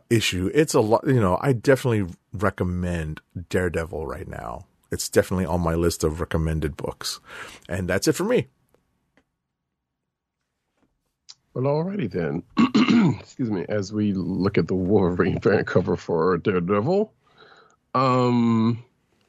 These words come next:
Speaker 2: which, by the way, uh, speaking of covers, that, uh, Nightwing cover was definitely a meme-inspired, uh, one.
Speaker 1: Oh, really?
Speaker 2: That was, yeah, that was a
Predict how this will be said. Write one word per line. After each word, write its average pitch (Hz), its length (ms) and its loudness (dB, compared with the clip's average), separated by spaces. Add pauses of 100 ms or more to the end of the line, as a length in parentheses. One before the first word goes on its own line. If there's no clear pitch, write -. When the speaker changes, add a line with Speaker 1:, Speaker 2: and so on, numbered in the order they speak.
(120)
Speaker 2:
which, 113 160 0
by 113 140 4
the 104 140 -2
way, 101 380 2
uh, 95 300 2
speaking 107 360 -2
of 90 220 -4
covers, 90 420 -2
that, 95 160 2
uh, 92 140 6
Nightwing 95 380 2
cover 87 420 0 (640)
was 87 180 -6
definitely 95 480 0 (160)
a 90 40 0
meme-inspired, 90 1000 2
uh, 87 720 2
one. 87 560 0 (100)
Speaker 1:
Oh, 143 80 4
really? 143 260 2
Speaker 2:
That - 100 -4
was, - 120 -4 (760)
yeah, 92 300 2 (220)
that 90 120 2
was 85 160 -2
a 85 400 2